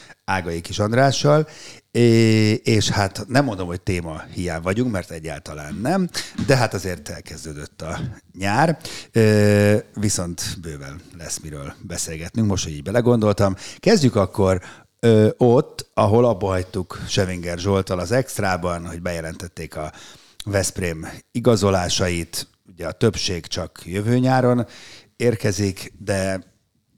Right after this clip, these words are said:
ha az én érzéseimet akarom mondani egy szóval, akkor ez egy veretes,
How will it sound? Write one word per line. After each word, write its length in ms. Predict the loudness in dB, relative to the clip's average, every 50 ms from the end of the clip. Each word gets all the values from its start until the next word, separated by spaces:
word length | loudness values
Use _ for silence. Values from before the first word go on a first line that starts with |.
| _ _ _
ha 420 | -18 -14 -10 -8 -8 -6 -6 -8
az 280 | -10 -10 -12 -14 -14 -12
én 220 | -8 -8 -8 -6
érzéseimet 760 | -6 -8 -8 -8 -8 -8 -6 -6 -6 -6 -6 -6 -8 -6 -6 -6
akarom 340 | -6 -4 -4 -4 -4 -2
mondani 300 | -2 -4 -4 -4 -4 -4
egy 120 | -4 -4 -4
szóval, 300 | 0 0 2 2 4 4
akkor 320 | 2 2 0 -2 -4 -2
ez 160 | -2 -4 -6
egy 200 | -8 -10 -10 -8
veretes, 720 | -10 -10 -10 -10 -14 -16 -10 -8 -6 -6 -6 -8 -10 -12